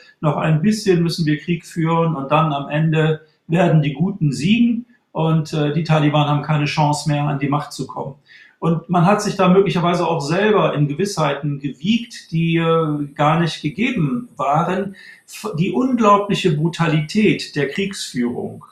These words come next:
ähm, der nato, insbesondere der Amerikaner, muss man sagen, die zum Beispiel nächtliche Überfälle auf Dörfer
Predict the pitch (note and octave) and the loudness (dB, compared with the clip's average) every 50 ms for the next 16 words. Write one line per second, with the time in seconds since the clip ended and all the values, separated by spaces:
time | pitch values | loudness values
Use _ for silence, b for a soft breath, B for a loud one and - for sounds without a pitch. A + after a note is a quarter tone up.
0 | B B - - - - C4 C4+ - - C3+ C3+ D3 D3+ D#3+ E3 - D3 - F3 | B B -8 -6 -4 -4 -4 -4 -4 -4 -2 0 2 2 2 0 0 -2 0 0
1 | F#3+ G3 - - F3 D3+ E3 E3+ D#3+ D3 D#3 D3+ C#3+ C#3 C3+ C3 C3 B2+ C3+ C3 | 0 0 -2 -4 -2 0 2 2 2 0 0 -2 -2 -2 -4 -4 -4 -4 -4 -4
2 | C3+ - F3+ F3 E3+ C#3 A#2+ A#2+ A#2+ - - E3 B2+ B2 - C3+ C#3 C#3+ C#3+ D3 | -4 -2 0 0 0 0 -2 -4 -6 -8 -10 -10 -8 -6 -6 -4 -4 -2 -2 -2
3 | D3 D#3+ D#3 - F3 E3 E3 E3 E3 - D#3+ D3 D#3 F3 D#3 - - E3+ D#3 - | -4 -4 -6 -4 -2 0 0 0 -2 -2 0 0 0 0 0 -2 -4 -6 -6 -4
4 | E3+ - C3+ F3 E3+ D#3+ - - D3 C3+ C#3 C#3 B2 - - - D#3+ D#3+ D3+ - | -6 -4 -2 -2 0 -2 -2 -2 -4 -2 -2 -2 -2 -4 -4 -2 0 0 0 0
5 | - D#3 C#3+ - - B | 0 0 -2 -2 -4 B